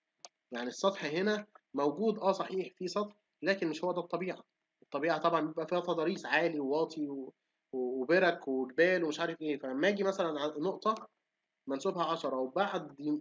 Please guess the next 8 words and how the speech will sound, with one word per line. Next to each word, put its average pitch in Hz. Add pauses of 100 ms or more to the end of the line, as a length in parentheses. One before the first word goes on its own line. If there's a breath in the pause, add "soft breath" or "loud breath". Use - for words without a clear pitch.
مية 185
وستين 180
متر 180
أبتدي 180
آخد 190
نقطة 180
منسوبها 170
حداشر 196